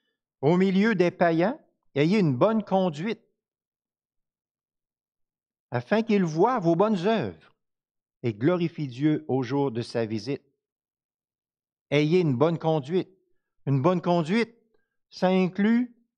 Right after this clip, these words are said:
l'élément que Paul mentionne ici, l'honnêteté. Que vous vous conduisiez honnêtement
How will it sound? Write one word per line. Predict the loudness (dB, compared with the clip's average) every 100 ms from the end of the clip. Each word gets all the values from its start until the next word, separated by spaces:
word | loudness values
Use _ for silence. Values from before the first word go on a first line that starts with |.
| _ _
l'élément | 0 2 4 2 2 0 0
que | -2
Paul | 0 0 2 0
mentionne | 0 -2 -2 -2
ici, | -2 -6 -8 -6
l'honnêteté. | 0 2 2 0 -2 -8 -10 -14 -14 _ _ _ _ _ _ _ _ _ _ _ _ _ _ _ _ _ _ _ _ _ _ _ _ _ _ _ _ _ _ _ _ _ _ _ _ _ _ _ _ _ _
Que | -2 0
vous | 0 0 -2
vous | -2 -4
conduisiez | -4 -4 -4 -6 -8 -2 -2 -2 -2
honnêtement | 0 0 0 -2 -2 -2